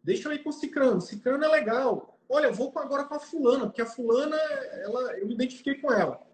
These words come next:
Cara, escolhe uma pessoa. Por exemplo, você quer, você quer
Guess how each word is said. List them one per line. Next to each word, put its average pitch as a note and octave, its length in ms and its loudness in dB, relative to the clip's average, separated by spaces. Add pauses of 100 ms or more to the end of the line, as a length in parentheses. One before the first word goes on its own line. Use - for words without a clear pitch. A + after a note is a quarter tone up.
(560)
Cara, A3 400 -4
escolhe B3 520 2
uma A3+ 160 4
pessoa. F3 640 -2 (520)
Por G3+ 120 2
exemplo, G3 340 6
você A3+ 180 -8
quer, C4 360 2 (360)
você - 240 -10
quer A#3+ 640 0